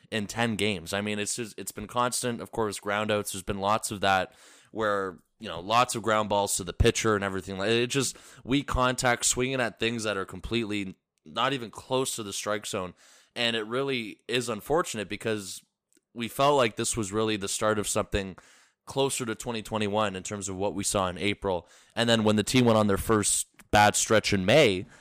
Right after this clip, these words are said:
uh, unfortunately, he kinda carried that over with them as well to June, where it's constant, where there's no home runs, there's just lack of good at-bats, and it's, that's what, of course, is translated away from April, is that the at-bats were becoming horrible, even despite the fact that there were no home runs,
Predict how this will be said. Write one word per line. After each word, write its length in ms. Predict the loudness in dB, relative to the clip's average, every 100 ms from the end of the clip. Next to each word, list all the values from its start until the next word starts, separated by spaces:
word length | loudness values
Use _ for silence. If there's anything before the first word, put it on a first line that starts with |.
| -16 2
uh, 300 | 4 6 4
unfortunately, 720 | 0 0 0 0 -2 -4 -4
he 140 | -6
kinda 240 | -4 -2 -2
carried 260 | 2 2
that 140 | 4 4
over 220 | 4 4
with 100 | 2
them 180 | -2 -4
as 140 | -4
well 180 | -2 -2
to 140 | -4
June, 460 | -6 0 2 0 -6 -16 _ _ _ _
where 480 | -6 0 2 0 -2 -4
it's 260 | -6 -6
constant, 520 | -8 -2 -2 -2 -6 -2
where 120 | -2
there's 320 | -2 -4 -6
no 220 | -4 -2
home 300 | 2 0 2
runs, 420 | 2 0 -2 -10
there's 260 | -8 -10 -10
just 460 | -10 -8 -8 -10 -6
lack 320 | -2 -2 -2
of 140 | -8
good 160 | -2 0
at-bats, 560 | 0 2 4 4 2
and 100 | -6
it's, 300 | -8 -8 -8
that's 280 | -4 -4 -2
what, 200 | -4 -6 _ -20
of 80 | -12
course, 300 | -8 -6 -8
is 80 | -10
translated 480 | -8 -4 0 2
away 180 | 2 0
from 220 | -2 -4
April, 360 | -4 -2 -4 -4 -12 -20 -18 -8
is 100 | -2
that 180 | -2
the 140 | 0 0
at-bats 420 | 0 2 0 0
were 60 | -6
becoming 380 | -4 -2 -2
horrible, 400 | 0 0 0 -2
even 260 | -4 -6 -6
despite 400 | -6 -2 -2 -2
the 80 | -4
fact 300 | 0 0 -2
that 80 | -8
there 100 | -8
were 80 |
no 220 | -4 -4 -4
home 200 | -6 -4
runs, 280 | -4 -6